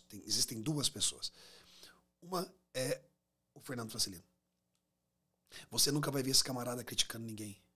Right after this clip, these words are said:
Você nunca vai ver esse camarada exercendo, ah, nenhuma opinião que possa frustrar os sonhos de alguém. Jamais.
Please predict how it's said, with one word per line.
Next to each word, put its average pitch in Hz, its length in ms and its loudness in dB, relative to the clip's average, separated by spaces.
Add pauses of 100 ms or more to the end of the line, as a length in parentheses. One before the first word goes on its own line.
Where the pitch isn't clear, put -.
(840)
Você - 160 2
nunca 135 240 -2
vai 131 100 2
ver 120 100 -4
esse 117 120 4
camarada 120 300 -4
exercendo, 113 840 2 (180)
ah, 110 360 -8
nenhuma 120 400 2
opinião 113 920 -2
que - 100 -8
possa - 320 4
frustrar 139 560 2
os 117 100 4
sonhos 113 280 2
de 107 60 -4
alguém. 104 320 -8 (720)
Jamais. 90 520 0